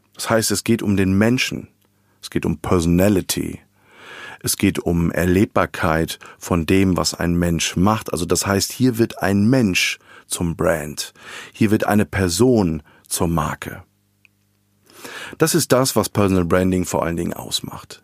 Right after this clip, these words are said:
Es ist nicht die Vermarktung einer Dienstleistung, eines Produkts, eines Settings oder irgendetwas, was ich in meinem Portfolio habe, sondern ist das Vermarkten einer Person. Es geht im Personal Branding um das Sichtbarmachen von Identität.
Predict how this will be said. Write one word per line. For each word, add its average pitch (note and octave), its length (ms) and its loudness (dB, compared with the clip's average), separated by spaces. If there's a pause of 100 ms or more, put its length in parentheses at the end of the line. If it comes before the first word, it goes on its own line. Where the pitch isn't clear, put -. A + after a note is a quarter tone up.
(100)
Es A#2+ 160 0
ist D3 180 -2
nicht C#3 180 0
die A#2 100 0
Vermarktung F#2+ 880 0
einer E2 240 -2
Dienstleistung, F#2 840 0
eines E2 220 -4
Produkts, A2+ 800 0
eines - 380 -4
Settings F#2 760 0 (440)
oder G#2+ 220 4
irgendetwas, G#2+ 800 2
was G2 160 0
ich - 80 -6
in G2 80 2
meinem F2+ 220 2
Portfolio F#2+ 680 0
habe, E2+ 420 -2 (720)
sondern A2 320 2
ist - 180 -6
das B2+ 160 2
Vermarkten A2+ 960 0 (220)
einer G#2 200 0
Person. F2+ 680 -2 (880)
Es - 100 -8
geht C#3 160 2
im B2+ 100 4
Personal A#2+ 380 2
Branding B2 560 2
um A2 300 4
das G#2 240 0
Sichtbarmachen A2 880 0
von G#2 260 -2
Identität. G#2 1300 -4